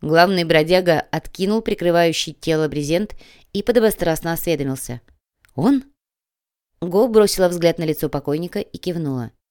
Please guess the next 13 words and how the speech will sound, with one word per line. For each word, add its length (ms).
"Я 140
сразу 320
его 220
узнал, 280
товарищ 320
майор", 360
засуетился 640
Пол 200
Флакона. 560
"Прямо 260
сегодня 400
утречком 480
нашли, 480